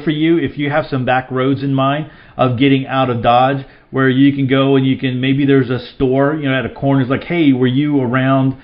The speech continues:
a mom and pop store, hopefully, right? Uh, "Hey, were you around during, you know, this or that or whatever? What was it like, you know, when, when people were evacuating? Was it bumper to bumper traffic, or, uh, was the, you know,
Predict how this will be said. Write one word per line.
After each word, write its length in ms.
a 80
mom 220
and 120
pop 260
store, 380
hopefully, 680
right? 320
Uh, 340
"Hey, 160
were 140
you 220
around 380
during, 480
you 100
know, 420
this 480
or 100
that 300
or 40
whatever? 500
What 200
was 160
it 40
like, 460
you 80
know, 120
when, 280
when 220
people 240
were 140
evacuating? 640
Was 140
it 100
bumper 240
to 60
bumper 280
traffic, 600
or, 320
uh, 180
was 240
the, 300
you 120
know, 300